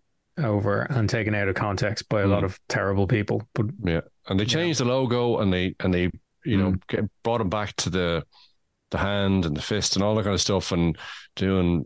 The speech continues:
Speaker 2: you know, sword play and all that stuff. And I, it didn't do it for me now. I, I didn't, not that the, the, the latest one was good or bad. I just didn't get it. And, uh, so I kinda gave up on it, uh, fairly early on. Um, but then I saw that announcement over the weekend, and, uh, about, what's this,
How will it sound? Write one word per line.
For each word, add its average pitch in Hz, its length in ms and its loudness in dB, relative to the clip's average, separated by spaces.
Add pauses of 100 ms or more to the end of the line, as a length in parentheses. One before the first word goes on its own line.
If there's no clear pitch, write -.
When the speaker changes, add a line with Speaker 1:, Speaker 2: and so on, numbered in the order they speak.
Speaker 2:
you 92 80 -4
know, 87 80 0
sword 92 340 0
play 90 280 0
and 87 100 2
all 85 160 2
that 85 80 0
stuff. - 300 -2
And 90 80 0
I, 98 100 0
it 101 240 0
didn't 135 200 2
do 139 120 2
it 117 60 -2
for 117 80 0
me 113 180 2
now. 90 420 0
I, 107 180 -2
I 110 40 -2
didn't, 110 240 2
not 113 180 0
that 98 320 0
the, 95 220 0 (160)
the, 87 320 0
the 80 480 -2 (140)
latest 87 280 0
one 92 120 2
was 82 100 0
good 85 140 -2
or 80 40 -2
bad. 101 360 -2
I 85 40 -2
just 87 200 -2
didn't 92 340 2 (160)
get 98 220 -2
it. 107 120 -4 (460)
And, 87 220 0
uh, 85 180 0
so 87 140 -2
I 82 40 -2
kinda 85 200 -2
gave 85 180 0
up 90 140 -2
on 87 100 0
it, 85 260 -2
uh, 80 120 -2 (120)
fairly 87 300 -2
early 85 200 2
on. 87 260 0 (400)
Um, 80 400 0
but 73 100 -2
then 87 160 -2
I 80 100 0
saw 80 200 -2
that 135 240 -2
announcement 82 340 0
over 76 100 -2
the 78 80 0
weekend, 76 600 0 (100)
and, 73 420 -6
uh, 73 340 0
about, 80 640 -2
what's 104 160 -2
this, 113 160 -4